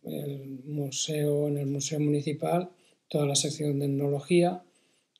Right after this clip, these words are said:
todo lo que se recopiló de indumentaria, de enseres y materiales, herramientas, que ha dado también, por otra parte, un fruto extraordinario como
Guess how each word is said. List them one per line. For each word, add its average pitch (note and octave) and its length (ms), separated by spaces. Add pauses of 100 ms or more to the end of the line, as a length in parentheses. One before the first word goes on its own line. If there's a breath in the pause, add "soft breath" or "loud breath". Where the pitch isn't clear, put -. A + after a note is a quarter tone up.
(120)
todo D3 280
lo C#3+ 160
que C#3+ 120
se C#3+ 440
recopiló D3+ 840
de D3 140
indumentaria, D3+ 1120 (460 soft breath)
de C#3+ 640 (280 soft breath)
enseres D3+ 800
y D3+ 100
materiales, D3+ 800
herramientas, D3+ 880 (1000 soft breath)
que D3 220
ha C#3+ 100
dado D3+ 300
también, D3 480
por D3 160
otra D3 240
parte, D#3 480 (540 soft breath)
un D#3 160
fruto D#3 300
extraordinario D3 800
como C3+ 720